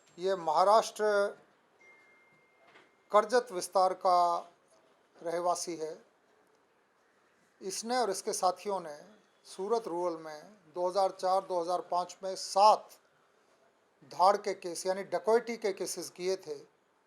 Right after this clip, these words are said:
और एक केस में जब ये लोग हाईवे पे जा रहे थे, पुलिस की टीम ने इनको रोकने की कोशिश की। पुलिस ने इनको जब पकड़ा तो इनका सामना किया, इन्होंने पत्थरों से पुलिस पे हमला किया,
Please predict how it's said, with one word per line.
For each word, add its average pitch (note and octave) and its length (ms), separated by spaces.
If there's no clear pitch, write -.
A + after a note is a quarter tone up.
और F#3+ 300
एक A3+ 280
केस G#3 320
में G#3 420
जब F3+ 160
ये G3+ 120
लोग F#3+ 320
हाईवे F#3 260
पे F#3+ 140
जा F3+ 160
रहे F#3+ 240
थे, G3+ 200
पुलिस F3 280
की F#3+ 100
टीम F#3 240
ने F#3 140
इनको E3+ 200
रोकने E3 340
की G3 100
कोशिश F#3 360
की। E3 340
पुलिस F3+ 320
ने F3+ 380
इनको F3 220
जब F3 180
पकड़ा G3 340
तो G3+ 200
इनका F#3 320
सामना F#3 460
किया, G#3 340
इन्होंने F3+ 260
पत्थरों F#3+ 460
से G3+ 140
पुलिस F#3+ 260
पे F#3 120
हमला F3 280
किया, E3 400